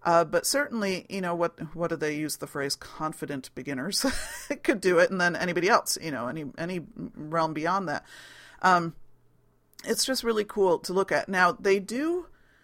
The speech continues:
use a particular ruler, strangely enough, a Creative Grids ruler, and of course, it's one I had been looking at while I was standing there and then thinking, "Well, why would I need that?" And now I'm, I've got this book where they use it, and I'm thinking, "Oh, yeah, that would be <laughs> really helpful." Um, it's a forty-five ninety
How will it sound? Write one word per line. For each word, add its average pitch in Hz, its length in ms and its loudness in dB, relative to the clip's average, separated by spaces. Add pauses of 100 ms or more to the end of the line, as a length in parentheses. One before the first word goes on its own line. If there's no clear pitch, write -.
(180)
use 190 560 0
a 180 120 0
particular 190 520 -4
ruler, 170 400 -2 (120)
strangely - 460 -8
enough, 151 360 -4
a 196 80 2
Creative 170 420 -4
Grids 160 320 -4
ruler, 151 360 -2
and 185 140 -4
of 196 100 -6
course, 226 320 -2
it's - 200 -6
one 208 160 -4
I 180 140 -2
had 175 180 -8
been 165 200 -4
looking 208 300 -6
at 160 200 -4
while 190 220 -2
I 202 60 2
was 185 120 -2
standing 170 300 -4
there 165 120 -4
and 156 100 -6
then 165 140 -4
thinking, 160 420 -8
"Well, 151 120 -4
why 160 200 0
would 175 120 -2
I 165 80 0
need 156 220 -8
that?" 202 240 2
And 175 80 -6
now 165 120 -2
I'm, 170 200 -4 (120)
I've - 200 -6
got 160 160 2
this 160 120 -8
book 196 280 0
where 160 100 2
they 147 100 -2
use 202 240 -4
it, 165 100 2
and - 80 -4
I'm 165 100 -4
thinking, 170 280 -6
"Oh, 262 180 -2
yeah, 220 180 -2
that 170 160 -2
would 190 100 -4
be 247 100 4
<laughs> 202 80 8
really 202 140 8
helpful." 226 400 4 (400)
Um, 190 280 4
it's 202 200 4
a 180 180 6
forty-five 208 600 0
ninety 160 500 -4